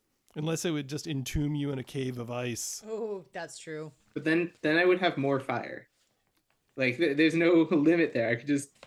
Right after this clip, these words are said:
Speaker 3: use more
Speaker 2: It
Speaker 3: fire.
Speaker 2: takes all the oxygen and you can't breathe.
Speaker 1: Yes.
Speaker 3: I don't think it uses oxygen, it just
Speaker 1: So,
Speaker 3: burns, 'cause it doesn't
Speaker 1: athletic-,
Speaker 3: use fuel, so I don't think it would
Speaker 1: athletics
Speaker 3: use
Speaker 1: to,
Speaker 3: oxygen.
Speaker 1: athletics to see if you can free yourself.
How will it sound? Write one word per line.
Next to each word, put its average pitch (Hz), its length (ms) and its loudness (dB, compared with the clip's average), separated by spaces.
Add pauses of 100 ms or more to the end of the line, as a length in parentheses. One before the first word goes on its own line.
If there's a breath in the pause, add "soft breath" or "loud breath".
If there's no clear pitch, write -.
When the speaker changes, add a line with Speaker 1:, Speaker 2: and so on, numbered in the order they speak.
Speaker 3:
use 156 340 0
more 135 260 -2
Speaker 2:
It 120 80 -10
Speaker 3:
fire. 131 200 0
Speaker 2:
takes 101 120 -6
all 160 140 -2
the 147 140 -6
oxygen 143 560 -8
and 135 120 -8
you 139 100 -8
can't 147 260 -10
breathe. 147 320 -6
Speaker 1:
Yes. - 400 -10 (1200 soft breath)
Speaker 3:
I 151 80 -2
don't 226 220 0
think 269 200 -2
it - 160 -6 (100)
uses 180 300 0
oxygen, 117 540 -4
it 110 40 -6
just 139 160 -2
Speaker 1:
So, 165 80 2
Speaker 3:
burns, - 320 -4
'cause - 140 -4
it - 20 -2
doesn't 175 160 4
Speaker 1:
athletic-, 214 140 2
Speaker 3:
use 196 120 -2
fuel, 117 360 2
so - 120 -6
I 127 60 0
don't 131 80 0
think 226 100 2
it 214 40 4
would - 20 4 (140)
Speaker 1:
athletics 143 60 -2
Speaker 3:
use 135 100 -2
Speaker 1:
to, 123 60 -2 (280)
Speaker 3:
oxygen. 165 120 -8
Speaker 1:
athletics 214 420 -2
to 185 120 -6
see 202 140 -6
if 185 80 -8
you 185 100 -6
can 165 140 -4
free 170 180 -6
yourself. 139 460 -6